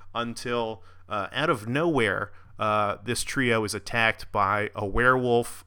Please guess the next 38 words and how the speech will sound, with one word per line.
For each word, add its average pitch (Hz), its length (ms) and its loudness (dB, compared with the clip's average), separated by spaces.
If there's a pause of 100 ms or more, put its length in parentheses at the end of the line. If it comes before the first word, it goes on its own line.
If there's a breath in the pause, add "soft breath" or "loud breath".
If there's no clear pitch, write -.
a 104 60 -4
Jedi 110 420 4
Knight, 107 360 -2 (120)
and 98 260 -6
I 101 80 -6
guess 131 220 0
an 117 80 -2
Arabian 127 760 -2
Knight 135 440 -2
of 123 100 -6
some 147 220 -2
kind. 151 400 -4 (260)
And, 110 480 -2 (160)
uh, 110 240 4 (380 loud breath)
they 120 160 0
just 127 340 -4
show, 120 300 -2
these 110 180 -4
<laughs> - 0 -
guys - 300 2
show 123 260 0
up 143 260 2 (280 loud breath)
and 98 120 -8
just 104 120 -4
start - 320 -4
beating 135 240 2
the 143 80 2
crap 127 360 2
out 127 160 4
of 123 60 0
the 123 60 -2
people 127 340 -6
doing 131 380 0
the, 131 80 0 (280 loud breath)
<laughs> - 260 -20
doing 131 260 -2
the 131 60 -2
scat. 101 420 -6